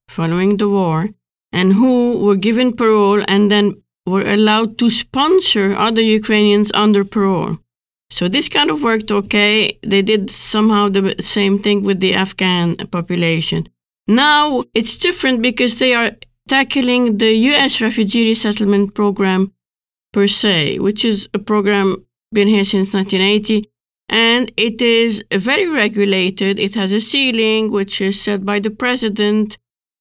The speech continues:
President Biden set it for one hundred twenty-five thousand last year and this year. Anyway, and it has a process whereby the U N H C R, the U N Refugee Agency,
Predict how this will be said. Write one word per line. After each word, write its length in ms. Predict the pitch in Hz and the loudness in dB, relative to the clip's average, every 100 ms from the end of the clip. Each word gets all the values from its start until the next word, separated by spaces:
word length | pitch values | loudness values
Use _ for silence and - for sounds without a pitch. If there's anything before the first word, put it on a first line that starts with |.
| _ _ | _ _
President 460 | - 190 202 208 202 | -6 -4 0 0 0
Biden 340 | 220 214 208 208 _ | 0 0 -2 -6 _
set 320 | - 214 208 | -4 -4 -2
it 180 | 208 208 | -4 -2
for 280 | - 208 202 | -6 -2 -2
one 160 | 208 | 0
hundred 260 | 220 202 196 | 0 -2 -2
twenty-five 600 | 208 202 214 214 208 214 | -4 -4 -4 -4 -4 -4
thousand 720 | 214 202 214 196 202 202 208 - _ _ _ | -2 -4 -2 -2 -2 -4 -8 -20 _ _ _
last 340 | 170 185 196 - | -6 -4 -4 -2
year 120 | 202 | 0
and 180 | 185 190 | 0 0
this 240 | 269 - | -2 -2
year. 260 | 220 202 214 - _ _ _ _ | 0 -2 -4 -10 _ _ _ _
Anyway, 260 | - 269 262 | -2 0 0
and 200 | 254 269 | 0 0
it 180 | 269 269 | 0 -2
has 480 | 269 262 254 247 220 - | 0 2 2 0 -4 -4
a 120 | 202 | -4
process 800 | 208 262 262 269 - 202 202 202 | -2 -2 0 0 -2 0 -2 -2
whereby 600 | 208 220 226 208 208 214 | -2 -2 -2 0 0 0
the 120 | 202 | -2
U 120 | 190 247 | 0 0
N 100 | 240 | 0
H 140 | - | -2
C 120 | 214 | -2
R, 220 | 190 196 | 0 -2
the 140 | 190 185 | -2 0
U 100 | 196 | 0
N 180 | 196 190 | 0 0
Refugee 540 | 233 - 247 196 180 | -2 -4 -6 -2 -2
Agency, 720 | 190 175 - 160 160 190 214 | -2 -4 -4 -6 -4 -4 -6